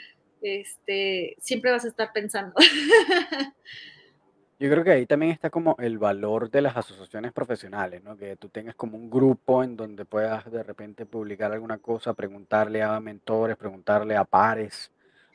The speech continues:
Speaker 2: eh, como
Speaker 1: Es
Speaker 2: que
Speaker 1: que
Speaker 2: yo siento que hay mucho valor ahí dentro de esa, de ese tipo de
Speaker 1: Y es que eso es
Speaker 2: organizaciones
Speaker 1: bien
Speaker 2: que
Speaker 1: importante, o sea, yo, por ejemplo, me acuerdo que cuando conocí a Fernando Cortina, que es mi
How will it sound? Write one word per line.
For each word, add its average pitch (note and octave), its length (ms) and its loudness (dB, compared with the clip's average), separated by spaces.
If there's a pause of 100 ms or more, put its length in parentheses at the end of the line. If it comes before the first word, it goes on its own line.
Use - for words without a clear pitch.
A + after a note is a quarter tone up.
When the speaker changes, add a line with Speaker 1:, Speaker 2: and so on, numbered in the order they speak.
(100)
Speaker 2:
eh, G#2 160 -4
como - 220 -2
Speaker 1:
Es - 20 -10
Speaker 2:
que G2+ 120 -4
Speaker 1:
que G2+ 80 -2
Speaker 2:
yo G#2+ 160 4
siento B2 220 2
que A#2+ 80 8
hay A2+ 120 8
mucho D3 360 8
valor A2 280 10
ahí A2+ 240 2
dentro A2 300 -4
de G#2 60 -6
esa, A2 320 -16
de A2 100 -14
ese - 160 -18
tipo A#2+ 220 -6
de - 20 2
Speaker 1:
Y D4+ 80 6
es D#4 80 0
que D#4 140 -4
eso G4+ 140 0
es F4 60 2
Speaker 2:
organizaciones - 20 -2
Speaker 1:
bien E4 100 4
Speaker 2:
que F4 100 4
Speaker 1:
importante, C4+ 840 -2
o A3+ 100 -4
sea, A#3+ 540 -4
yo, B3+ 220 -2
por D#4+ 100 2
ejemplo, D4 300 2
me C4 80 0
acuerdo A#3+ 240 -2
que C4+ 100 -2
cuando A3+ 260 -2
conocí A3 400 -4
a A3+ 200 4
Fernando A3+ 400 -4
Cortina, A#3+ 580 -2
que F3 160 -4
es F3+ 100 -10
mi A3+ 240 -6